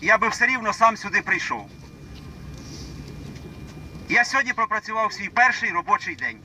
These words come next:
Обраний я був вночі, ви це знаєте. Вночі я працював, щоб зекономити неділю і зекономити понеділок. Але й неділю я зробив робочою. Я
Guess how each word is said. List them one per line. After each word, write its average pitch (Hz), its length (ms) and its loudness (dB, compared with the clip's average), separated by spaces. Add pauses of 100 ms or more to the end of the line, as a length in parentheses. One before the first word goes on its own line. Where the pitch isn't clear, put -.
(1300)
Обраний 247 420 8
я 233 140 6
був 240 220 -4
вночі, 233 460 -10 (260)
ви 165 100 -4
це 190 120 -4
знаєте. 165 500 4 (340)
Вночі 202 340 2
я 233 120 8
працював, 156 640 2 (640)
щоб 175 160 2
зекономити 233 840 6 (100)
неділю 240 500 2 (600)
і 160 60 0
зекономити 202 580 8
понеділок. 127 600 0 (1900)
Але 202 220 10
й 277 80 8
неділю 269 460 0 (260)
я 208 160 8
зробив 220 300 6
робочою. 170 680 8 (1600)
Я 233 440 12